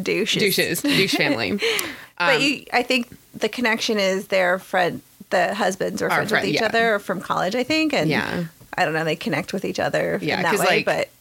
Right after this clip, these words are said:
Speaker 1: the
Speaker 2: um,
Speaker 1: rest of the family don't.
Speaker 2: Or, like, whatever. Like, they,
Speaker 1: Yeah.
Speaker 2: you know, see each other rarely, but kinda know each other. But the kids aren't friends. And,
Speaker 1: Yeah.
Speaker 2: you know, even Kitty and,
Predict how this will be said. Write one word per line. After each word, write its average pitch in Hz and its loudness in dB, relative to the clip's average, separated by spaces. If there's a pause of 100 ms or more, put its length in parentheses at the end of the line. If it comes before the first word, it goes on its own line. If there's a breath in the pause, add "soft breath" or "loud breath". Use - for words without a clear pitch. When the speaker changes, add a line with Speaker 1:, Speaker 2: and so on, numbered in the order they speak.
(100)
Speaker 1:
the 160 4
Speaker 2:
um, 143 0
Speaker 1:
rest - 0
of 208 0
the 208 2 (280)
family 214 2 (100)
don't. - 0
Speaker 2:
Or, 165 2
like, 151 2 (120)
whatever. 127 2
Like, 156 -2
they, 160 2
Speaker 1:
Yeah. - 0
Speaker 2:
you - 2 (120)
know, 139 -2 (100)
see - 0
each 160 0
other 156 2
rarely, 143 2
but 143 -2
kinda 143 0
know 139 2
each 139 -2
other. 143 0
But 143 -2
the 160 -2
kids 160 0
aren't 139 0
friends. 139 0
And, 135 2
Speaker 1:
Yeah. 214 2 (120)
Speaker 2:
you 190 2
know, 165 2
even 180 2
Kitty 151 0
and, 139 0